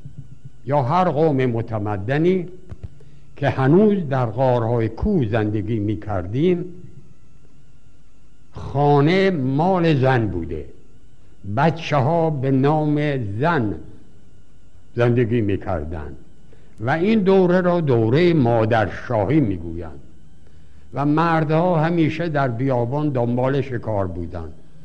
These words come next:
و وظیفه‌شون فقط آوردن گوشت شکار برای زن و بچه‌هاشون بود.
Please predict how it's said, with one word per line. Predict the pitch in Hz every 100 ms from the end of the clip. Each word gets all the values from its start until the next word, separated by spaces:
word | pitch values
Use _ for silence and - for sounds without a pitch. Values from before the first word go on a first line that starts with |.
| - - -
و | 131
وظیفه‌شون | 139 151 151 165 165 160 170 175
فقط | 131 151 156 151 131
آوردن | 127 123 120 147 143
گوشت | 117 127 151 - 120
شکار | - 110 - 143 170
برای | 151 120 117 131 135 127
زن | 117 120
و | 127
بچه‌هاشون | 101 98 - 120 92 95 80
بود. | 78